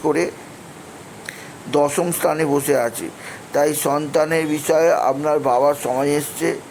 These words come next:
সন্তানের বিষয়ে যাদের সন্তানজনিত শ্রীবৃদ্ধি পাবেন, বিদ্যাক্ষেত্রে সন্তানের চরম সাফল্য, চরম উন্নতি যোগ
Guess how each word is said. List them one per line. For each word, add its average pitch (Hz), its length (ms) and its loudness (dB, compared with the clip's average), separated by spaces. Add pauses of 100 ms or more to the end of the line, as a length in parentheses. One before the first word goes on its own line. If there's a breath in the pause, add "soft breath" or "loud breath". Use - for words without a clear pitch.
(360 loud breath)
সন্তানের 151 640 0
বিষয়ে 147 520 2 (440 loud breath)
যাদের 143 380 2 (3000)
সন্তানজনিত 151 880 0
শ্রীবৃদ্ধি 143 600 -2
পাবেন, 135 320 2 (420 loud breath)
বিদ্যাক্ষেত্রে 151 760 2
সন্তানের 143 640 0
চরম 135 420 0
সাফল্য, 143 480 2 (100)
চরম 135 300 2
উন্নতি 143 380 0
যোগ 139 220 2